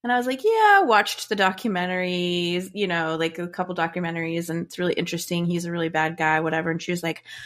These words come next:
"Beth, I watched every single minute of that trial." <laughs> I was like, "Oh, <laughs> you did?"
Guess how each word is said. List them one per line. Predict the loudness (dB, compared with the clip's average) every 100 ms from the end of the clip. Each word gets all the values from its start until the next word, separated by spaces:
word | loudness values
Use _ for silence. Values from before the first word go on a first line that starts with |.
| -18 -20 -6
"Beth, | -4 0
I | 0
watched | 0 -2 -4 -4 -2
every | -2
single | -2 0 2
minute | 2 0
of | 0
that | 0
trial." | -2 -2 0 -2 -6 -4
<laughs> |
I | -2 0 -2 -4 -4 -4 -2 -2 0 -2 -2 0 0 0 0 0 -2 0 -4 -4
was | -4
like, | -4 -2
"Oh, | -4 -2 -4 -2 -6 -8 -8 -4 -4 2 2 2 -8 -14
<laughs> | -10
you | -4 -4 -4
did?" | -4 -2 -4